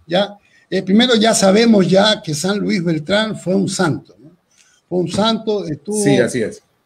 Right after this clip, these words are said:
Speaker 1: en Santa Marta, estuvo en Cartagena y después estuvo acá en Tubará, después vino a Malambo y de ahí Malambo atravesó el río y se fue para España y, y dejó una aureola de santidad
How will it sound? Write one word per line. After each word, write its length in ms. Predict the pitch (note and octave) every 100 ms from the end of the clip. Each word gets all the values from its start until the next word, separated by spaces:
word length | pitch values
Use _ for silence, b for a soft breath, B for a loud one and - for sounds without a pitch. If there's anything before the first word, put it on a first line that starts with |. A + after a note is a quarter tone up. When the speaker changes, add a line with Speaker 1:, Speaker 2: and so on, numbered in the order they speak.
| -
Speaker 1:
en 380 | F#3 F#3 - -
Santa 300 | - D3 C#3
Marta, 840 | E3 B3+ A#3+ A3+ A3+ A3+ G#3+ G3+ F#3+
estuvo 400 | F#3+ F3+ E3+ D#3
en 80 | C#3
Cartagena 760 | C#3 C#3+ C#3 A3+ G#3+ A3 G#3+
y 100 | G3+
después 300 | E3 - F3
estuvo 280 | F3 E3+ E3
acá 220 | - E3
en 100 | D#3+
Tubará, 680 | D3 D3 F3+ G#3+ G#3+ G#3 G3+ B B _
después 320 | E3+ - D#3+
vino 480 | D#3+ F3+ E3 D3+ D3
a 80 | C3+
Malambo 760 | C3 D3+ A3+ A3 G#3+ G#3 G3+ G3
y 80 | E3+
de 100 | D#3+
ahí 80 | E3
Malambo 460 | F3 G3 G3+ F#3+
atravesó 340 | F3 D#3 D3 D#3
el 80 | E3+
río 340 | G#3 G#3 G3+
y 40 |
se 160 | - D#3+
fue 320 | D3+ F#3 E3+ b b b b b _ -
para 420 | D3+ C#3+ B2+ A#2
España 720 | - E3+ F3 F#3+ F3 E3 D3+ C#3
y, 320 | C#3 B2+ B2 A2+ G#2 - - C#3+
y 60 |
dejó 680 | C#3 C3 F3+ F#3+ G#3 G#3+ G#3+
una 280 | E3+ F3+ F3+
aureola 960 | D#3 D#3+ D3+ C#3 D3 F3 F3+ F3 - C3
de 320 | D3 D#3 C#3
santidad 840 | - C#3+ B2 - - - G#3+ G#3